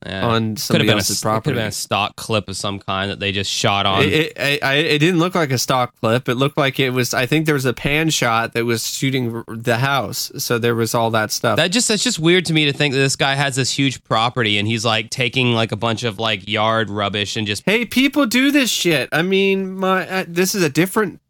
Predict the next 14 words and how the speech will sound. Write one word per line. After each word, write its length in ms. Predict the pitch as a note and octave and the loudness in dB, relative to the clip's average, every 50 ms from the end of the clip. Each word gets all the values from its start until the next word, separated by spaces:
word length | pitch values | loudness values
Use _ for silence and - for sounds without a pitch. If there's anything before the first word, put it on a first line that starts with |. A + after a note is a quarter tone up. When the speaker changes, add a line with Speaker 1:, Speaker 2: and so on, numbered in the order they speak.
| _ _ _ _ - | _ _ _ _ -20
Speaker 2:
th-, 100 | - - - - | -18 -16 -14 -6
case, 420 | - B2 A#2 A#2 B2 E3 - - | -2 0 0 0 0 0 -2 -4
but 380 | - - B2+ A#2+ A#2 A2+ A2 - _ _ _ _ _ _ _ _ _ | -4 0 0 2 2 2 0 -2 _ _ _ _ _ _ _ _ _
when 180 | - C#3 C#3 C#3+ | 2 2 4 4
my 140 | C#3 C3+ B2+ | 2 2 0
grandmother, 880 | B2 C#3 C3 C3 D3 E3+ F3 E3 D#3+ D#3 D3+ C#3+ C#3 C3+ C3+ D3+ D3+ - _ _ _ _ _ _ _ _ _ | 0 0 0 2 2 2 2 2 2 2 4 4 4 4 2 2 0 -2 _ _ _ _ _ _ _ _ _
uh, 320 | - A#2+ B2 B2 B2 B2 B2+ | 0 0 2 4 4 2 2
she 240 | B2 - - D3 D3+ | 0 0 2 2 2
had 200 | D3 C3+ C3 C3 | 2 2 2 0
a 60 | A#2+ | 0
neighbor 600 | B2 B2+ C3 C#3+ E3 F3 E3 C3 A#2+ A#2+ B2+ B2 | 2 2 2 2 2 2 2 2 2 2 0 -2
who 120 | B2+ A#2 A2 | -2 -4 -2
was 320 | A2+ A2+ A2+ - - - | -2 -2 -2 -4 -6 -6
a 360 | - A#2+ A2+ A2 A2+ A2+ A2+ | -4 -4 -2 -2 -2 -2 -4